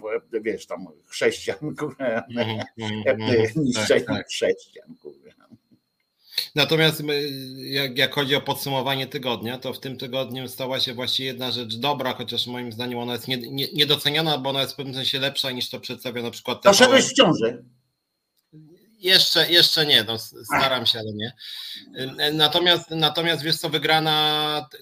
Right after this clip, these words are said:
Speaker 2: Tulei, która moim zdaniem jest bardzo dobrym zjawiskiem, e, natomiast to jest przedstawione
Speaker 1: Wyjaśnij
Speaker 2: ty-
Speaker 1: dwa, dwoma słowami, może nie wszyscy wiedzą, o co chodzi.
Speaker 2: No
Speaker 1: Igor
Speaker 2: właśnie,
Speaker 1: Tuleja.
Speaker 2: dlatego, dlatego, że właśnie Igor Tuleja jest ofiarą, e,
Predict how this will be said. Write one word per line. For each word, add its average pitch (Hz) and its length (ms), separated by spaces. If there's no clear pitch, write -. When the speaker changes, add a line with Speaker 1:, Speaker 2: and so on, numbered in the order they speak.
Speaker 2:
Tulei, 139 440
która 143 280
moim 160 260
zdaniem 156 260
jest 127 120
bardzo 160 320
dobrym 120 340
zjawiskiem, 117 680
e, 143 60
natomiast 147 520
to 143 80
jest 160 120
przedstawione 165 480
Speaker 1:
Wyjaśnij 196 260
Speaker 2:
ty- - 60
Speaker 1:
dwa, 190 120
dwoma 170 260
słowami, 165 400
może 147 220
nie 147 100
wszyscy 135 340
wiedzą, 127 320
o - 40
co 113 100
chodzi. 90 220
Speaker 2:
No 175 100
Speaker 1:
Igor 208 120
Speaker 2:
właśnie, - 260
Speaker 1:
Tuleja. 143 180
Speaker 2:
dlatego, 190 320
dlatego, 170 420
że 196 120
właśnie 170 360
Igor 175 360
Tuleja 127 720
jest 170 340
ofiarą, 147 680
e, 120 280